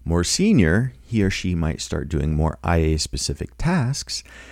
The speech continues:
and actually have I A in the job title. Covert explains, quote, and this is from a podcast,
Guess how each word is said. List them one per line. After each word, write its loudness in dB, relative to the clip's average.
and 0
actually 2
have 2
I 6
A 4
in 0
the -2
job -2
title. -6
Covert 2
explains, 2
quote, 2
and 2
this -2
is -2
from -4
a -4
podcast, 0